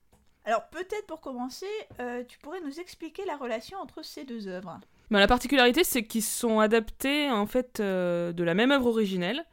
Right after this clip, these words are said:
Speaker 2: la pièce My Sister Eileen, datant de dix-neuf cent quarante,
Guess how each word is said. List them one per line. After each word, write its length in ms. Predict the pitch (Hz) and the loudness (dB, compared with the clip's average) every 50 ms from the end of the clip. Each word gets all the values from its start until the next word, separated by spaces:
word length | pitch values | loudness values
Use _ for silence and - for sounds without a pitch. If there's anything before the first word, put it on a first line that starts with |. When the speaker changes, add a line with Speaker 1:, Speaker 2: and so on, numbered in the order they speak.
| _ _ _ _ _ _ - | _ _ _ _ _ _ -2
Speaker 2:
la 160 | 202 190 175 | 0 0 0
pièce 380 | 180 - - 262 254 - - - | 0 2 0 0 0 0 0 2
My 120 | 226 247 | 2 2
Sister 280 | 240 - 240 - - 254 | 2 0 -4 -2 2 4
Eileen, 480 | 233 214 214 202 196 208 247 277 269 | 4 4 4 4 2 2 2 2 2
datant 240 | 220 202 196 - 214 | 0 0 0 0 0
de 60 | 208 | 0
dix-neuf 240 | 202 208 208 214 214 | 0 0 0 -2 0
cent 100 | - 220 | -2 -4
quarante, 500 | 214 220 196 180 185 185 - - - - | -2 -2 -2 -2 -2 -4 -6 -10 -16 -20